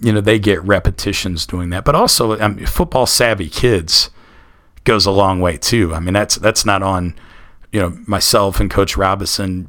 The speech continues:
It's not just on us trying to prepare 'em. It's also on the kids putting the time, it being important to them, and them understanding the game of football for them to be able to play multiple positions.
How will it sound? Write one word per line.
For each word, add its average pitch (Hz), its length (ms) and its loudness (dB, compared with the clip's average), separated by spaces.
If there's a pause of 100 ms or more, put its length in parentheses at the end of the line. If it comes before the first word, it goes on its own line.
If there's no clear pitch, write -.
It's - 240 -4
not 120 180 2
just 107 280 -2
on 98 140 4
us 95 200 2
trying 104 300 0
to 87 80 -6
prepare - 460 4
'em. 92 100 0
It's 90 160 -2
also 123 320 0
on 104 100 0
the 92 80 -2
kids 107 420 0
putting 110 360 0
the 104 100 2
time, 101 540 -2 (540)
it 113 160 2
being 113 200 2
important 113 540 2
to 98 60 4
them, 92 520 0
and 113 180 2
them 117 160 2
understanding 117 800 0
the 95 80 -2
game 98 220 -4
of 87 80 -8
football 80 420 -6
for - 180 -4
them 98 200 2
to 90 60 -2
be 92 120 0
able 87 160 -2
to 90 60 -6
play 101 220 2
multiple 82 440 -6
positions. - 680 -10